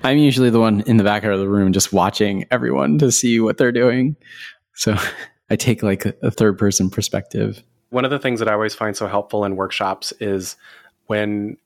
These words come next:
Speaker 2: limiting beliefs reveal themselves. And I think one of the most common limiting belief that surfaces up in a workshop, especially the kind that we do in our line of work,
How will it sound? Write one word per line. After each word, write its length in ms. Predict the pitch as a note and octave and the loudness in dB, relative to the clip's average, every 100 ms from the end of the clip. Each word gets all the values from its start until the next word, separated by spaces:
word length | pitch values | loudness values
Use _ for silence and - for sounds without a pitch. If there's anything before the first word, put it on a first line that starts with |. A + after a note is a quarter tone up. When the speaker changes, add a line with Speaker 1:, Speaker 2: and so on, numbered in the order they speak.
| - | -6
Speaker 2:
limiting 420 | A#2 B2+ C3 B2+ | -2 0 0 -2
beliefs 600 | G#2 G2 G#2 B2+ - - - _ _ - | -2 -4 -4 -4 -6 -10 -14 _ _ -6
reveal 400 | A2+ G2 G#2 G#2 | -4 0 -2 -2
themselves. 640 | B2 C3 B2+ C#3 D3+ - _ - _ _ - | -4 -4 -4 -4 -10 -20 _ -20 _ _ -6
And 80 | |
I 40 | G#2 | -4
think 140 | G#2+ | -2
one 100 | A2 | -2
of 40 | A2 | -2
the 60 | |
most 240 | A2 G2+ - | -4 -6 -10
common 520 | - A#2 A2+ A2 A2+ | -4 -2 -2 -4 -4
limiting 320 | G#2+ G#2+ G#2 | -4 -4 -4
belief 480 | G2+ G2+ G#2 - - | -2 -2 -4 -8 -6
that 240 | G#2+ G2 - - | -4 -4 -10 -20
surfaces 480 | - - A#2 A2 G2+ | -8 -6 -4 -6 -4
up 200 | G#2 - | -4 -2
in 80 | G#2 | -4
a 80 | G2 | -4
workshop, 440 | G#2 G2 A2 G2 | -4 -2 -2 -2
especially 640 | G2+ - G#2 - G#2+ G2+ G2+ _ _ F#2 | -6 -4 -4 -2 -4 -4 -8 _ _ -12
the 140 | G2+ | -10
kind 320 | - G#2+ G#2 | -6 -4 -4
that 80 | G#2 | -6
we 200 | G#2+ G#2 | -6 -6
do 280 | G2 G2+ G2 | -2 -2 0
in 100 | G2 | 0
our 240 | G2 G2 | -2 -4
line 240 | G#2+ G2 F#2 | -6 -6 -6
of 100 | F2 | -4
work, 400 | B2 B2 G#2+ | -2 -2 -4